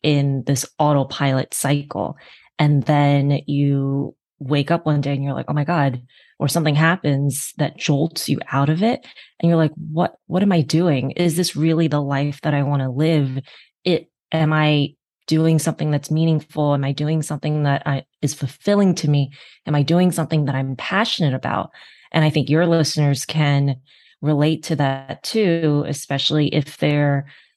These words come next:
either early on their journey or they haven't quite started and they're thinking like,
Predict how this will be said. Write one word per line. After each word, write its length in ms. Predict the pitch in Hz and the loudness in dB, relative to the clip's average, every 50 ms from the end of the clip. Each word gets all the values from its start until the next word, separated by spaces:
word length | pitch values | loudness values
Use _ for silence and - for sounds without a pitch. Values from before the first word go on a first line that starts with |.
| _ - | _ -2
either 480 | 160 160 160 139 156 151 143 139 139 - - | 0 2 2 4 2 2 2 0 0 0 0
early 280 | 175 170 170 165 165 | 0 2 2 2 0
on 140 | 156 151 147 | 0 0 -2
their 120 | 147 143 139 | -2 -4 -4
journey 340 | 143 160 160 160 156 160 151 | -4 -2 -2 -2 0 0 0
or 140 | 143 139 135 | 0 -2 -2
they 80 | 143 | -4
haven't 320 | 143 135 156 160 147 151 143 | -4 -4 -4 -4 -4 -4 -6
quite 240 | - 147 139 - | -4 -6 -6 -6
started 420 | - - - 151 151 147 151 151 139 | -6 -2 0 2 2 2 2 2 2
and 160 | 143 143 143 | 2 0 0
they're 120 | 139 139 131 | 0 -2 -2
thinking 420 | - - 165 165 170 165 156 151 143 | -2 0 0 0 0 0 -2 -2 0
like, 280 | 143 143 139 143 - | 0 0 -2 -2 -6